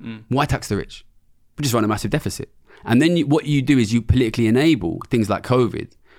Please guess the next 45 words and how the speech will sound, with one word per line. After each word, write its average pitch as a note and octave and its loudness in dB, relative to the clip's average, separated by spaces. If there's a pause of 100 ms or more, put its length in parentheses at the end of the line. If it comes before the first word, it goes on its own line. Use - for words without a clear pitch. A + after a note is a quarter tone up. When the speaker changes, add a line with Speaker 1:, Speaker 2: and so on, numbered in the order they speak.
(140)
Speaker 2:
where G#2 0
a G#2 2
massive C3+ 0
crisis B2+ -2 (260)
led A2 -4
to - -2
a G2+ -6
six - -4 (100)
hundred A2+ 0 (160)
billion A#2 2
pound G#2 -2
wealth G2+ 0
transfer F#2 -6
to - -12
the E2+ -6
rich. - -10 (400)
Speaker 1:
So D3+ 2
actually, C3 2
you C#3 4
think C3 0
the A#2 4
M A#2 4
M A2+ 2
T B2 4
people, G#2 -2
the G#2 2
modern A2+ 4
monetary G#2+ 2
theory G#2+ 4
people, G2 0
they've G#2 2
got B2 4
it - -4
completely A#2 0
wrong. G#2+ 4 (520)
They're D#3 4
providing D3+ 2
the B2+ 2
sort C#3+ 2
of B2+ -4
intellectual C3 0
foundations. A#2+ 0
If B2+ -4
they're G#3+ 2
saying, D3+ -2